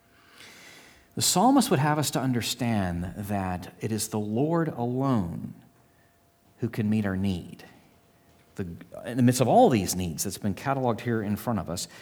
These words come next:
the Lord alone is the one who can keep us safe. And so we need to look to him. That's the first thing, the first point.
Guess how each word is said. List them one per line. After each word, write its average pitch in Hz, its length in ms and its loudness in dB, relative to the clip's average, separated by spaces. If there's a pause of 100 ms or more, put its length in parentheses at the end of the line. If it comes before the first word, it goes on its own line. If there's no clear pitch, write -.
the 120 180 -2
Lord 165 400 0
alone 156 540 2
is 117 120 -2
the 123 80 -6
one 113 280 -2
who 107 160 -2
can 123 160 -2
keep 98 320 -10
us 101 100 -6
safe. - 880 -4 (960)
And 101 160 -6
so - 180 -2
we 123 140 2
need 98 200 0
to 117 80 -6
look 92 220 -6
to 104 80 -8
him. 117 500 -6 (1400)
That's 196 240 -2
the 160 80 4
first - 420 -2
thing, 69 180 -8
the 92 60 -6
first - 340 -6
point. 82 280 -2